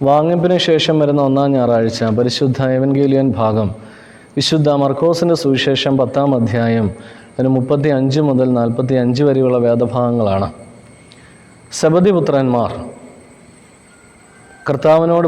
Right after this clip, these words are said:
പറയുന്ന ഒരപേക്ഷയാണ് ഇവിടുത്തെ പ്രതിപാദ്യ വിഷയം. മത്തായിയുടെ സുവിശേഷത്തിൽ അവരുടെ അമ്മ ശലോമി വെക്കുന്ന ഒരപേക്ഷയായിട്ടാണ് അവിടെ ചിത്രീകരിച്ചിരിക്കുന്നത്. ഇവരുടെ അപേക്ഷ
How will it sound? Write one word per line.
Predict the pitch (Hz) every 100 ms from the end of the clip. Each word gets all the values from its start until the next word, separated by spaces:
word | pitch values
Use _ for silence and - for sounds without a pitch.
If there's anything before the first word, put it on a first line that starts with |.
| 151
പറയുന്ന | 131 131 131 131 131 131
ഒരപേക്ഷയാണ് | 127 120 135 147 - 147 120 117 110
ഇവിടുത്തെ | 123 120 113
പ്രതിപാദ്യ | 110 113 123 123 113
വിഷയം. | 98 107 92 - - - - - - -
മത്തായിയുടെ | 127 156 165 180 165
സുവിശേഷത്തിൽ | 147 147 151 151 151 143 139 143 - - - - - -
അവരുടെ | 135 147 143
അമ്മ | 139 160 151
ശലോമി | 127 139 156 185 180
വെക്കുന്ന | 143 147 143 127
ഒരപേക്ഷയായിട്ടാണ് | 127 127 131 - 139 127 123 120
അവിടെ | 117 120 120
ചിത്രീകരിച്ചിരിക്കുന്നത്. | 113 - 117 117 117 113 107 107 104 107 104 104 - - - - - - -
ഇവരുടെ | 185 196 160
അപേക്ഷ | 143 170 185